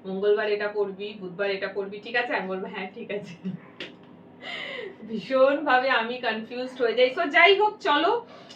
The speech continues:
আহ, কিছু কিছু জিনিস অনলাইনে আনিয়েছি যেগুলো খুবই এসেনশিয়াল।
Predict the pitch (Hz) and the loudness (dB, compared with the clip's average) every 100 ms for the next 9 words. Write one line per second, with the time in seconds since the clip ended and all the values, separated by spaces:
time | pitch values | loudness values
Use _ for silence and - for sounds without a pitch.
0 | - - 262 285 330 359 392 392 302 311 | -10 0 2 2 -2 -2 2 2 2 -2
1 | 370 - - 269 277 285 294 302 254 277 | -4 -6 -4 -2 2 2 4 4 4 0
2 | 294 - 359 277 254 285 294 302 320 226 | -6 -4 -4 0 0 0 -4 -4 -2 -2
3 | 214 262 262 294 269 403 | 0 -2 -2 -4 -2 -2